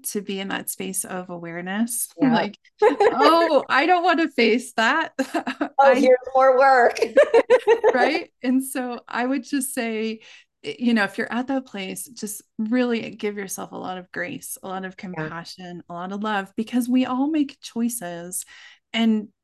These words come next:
Speaker 1: you know, sometimes those choices are for self-preservation. Sometimes those choices are for survival. Sometimes those choices
Speaker 2: Yeah.
Speaker 1: are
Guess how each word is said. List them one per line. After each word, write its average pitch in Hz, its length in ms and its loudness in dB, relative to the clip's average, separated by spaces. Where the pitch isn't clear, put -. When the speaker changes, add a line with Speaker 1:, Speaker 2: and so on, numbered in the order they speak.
Speaker 1:
you 254 120 6
know, 247 160 2
sometimes 262 560 -2
those 262 160 -6
choices 240 420 -6
are 214 200 -8
for 214 160 -10
self-preservation. 208 1400 -2
Sometimes 190 480 -10
those 175 240 -16
choices 170 460 -14
are 170 180 -14
for - 200 -14
survival. 277 800 -4
Sometimes 208 540 -6
those 202 180 -8
choices 196 560 -10
Speaker 2:
Yeah. 185 140 -10
Speaker 1:
are 185 220 -6